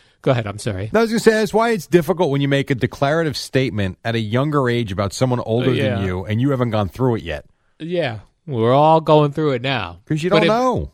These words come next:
Speaker 1: it brought up to me, it, it, I thought of this and listening to it over the weekend after the thing came up today. We were talking about the Britney Spears documentary,
Speaker 2: Yeah.
Speaker 1: which, uh,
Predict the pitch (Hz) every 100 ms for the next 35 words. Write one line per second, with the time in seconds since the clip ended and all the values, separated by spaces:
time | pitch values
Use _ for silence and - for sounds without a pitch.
0 | - 175 147 190 180 160 - 151 156 -
1 | 156 - 151 - 147 - 180 170 127 117
2 | 107 - - - 131 110 113 120 120 104
3 | 110 107 104 101 101 110 104 95 101 104
4 | 120 107 101 98 98 - 117 113 127 110
5 | 104 - 113 107 101 101 104 117 104 101
6 | 95 101 95 - 117 110 107 - 135 120
7 | 107 101 95 - 123 95 92 90 95 90
8 | - 98 92